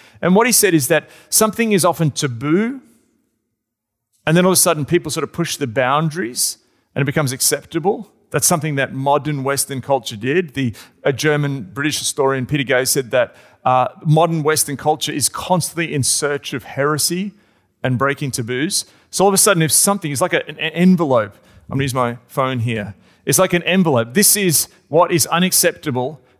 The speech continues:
and then all of a sudden that will become acceptable 'cause someone will push the boundaries, and then all of a sudden the frontier of what is acceptable constantly changes, and it keeps moving forward. And we see it different cultures throughout history. Rome, you can look at different cultures, is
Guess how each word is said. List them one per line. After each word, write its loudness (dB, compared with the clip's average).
and 2
then 4
all 6
of 2
a -4
sudden 2
that -2
will -2
become -2
acceptable -2
'cause -6
someone 0
will -2
push -4
the -6
boundaries, 0
and 0
then 4
all 4
of 2
a 2
sudden 2
the 0
frontier 0
of -2
what 4
is -2
acceptable -2
constantly -4
changes, -4
and 0
it -2
keeps 0
moving -2
forward. 2
And 4
we 8
see 2
it -4
different -4
cultures 0
throughout 0
history. 0
Rome, 6
you -2
can -2
look -2
at -2
different -4
cultures, -2
is -2